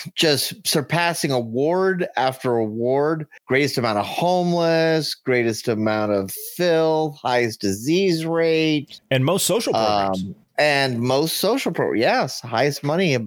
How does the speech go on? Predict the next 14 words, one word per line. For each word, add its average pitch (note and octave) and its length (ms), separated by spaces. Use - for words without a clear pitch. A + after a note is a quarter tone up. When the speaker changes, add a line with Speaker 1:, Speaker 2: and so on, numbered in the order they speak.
Speaker 1:
to C3+ 80
give D3 200
into C3+ 180
social D3 340
programs A#2 400
to F3 120
increase A3+ 500
the D#3 80
amount C3+ 300
of D3+ 180
homeless B3 420
people A#2 240
we G2+ 100
have. D#2 220